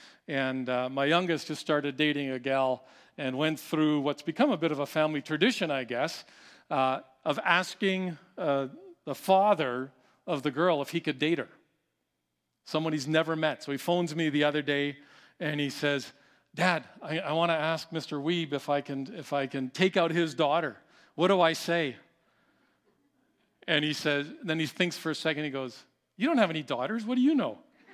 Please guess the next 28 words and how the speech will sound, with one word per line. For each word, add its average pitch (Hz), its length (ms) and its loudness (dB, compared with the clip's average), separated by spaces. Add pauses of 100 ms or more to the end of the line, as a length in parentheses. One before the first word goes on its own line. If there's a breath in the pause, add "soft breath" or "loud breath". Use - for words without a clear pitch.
<laughs> - 40 -14 (3250 loud breath)
Good 175 180 2
point. 269 320 0 (580 loud breath)
<laughs> - 80 -2 (1120 loud breath)
So 233 140 6
we 240 120 6
chatted 247 340 6
about 180 300 6
it, 170 140 -2
and, 175 120 -4
you 185 60 0
know, 190 160 4 (160 loud breath)
then 208 120 6
I 202 60 4
got 196 160 4
a - 20 -2
text - 480 0 (240 loud breath)
back, 170 400 6
uh, 165 40 2
after 151 420 2
it 156 60 2
all 156 140 6
happened. 147 240 2
He 135 40 -6
goes, 127 260 -10
"That 247 220 2
was 220 160 -4
terrifying." 175 880 0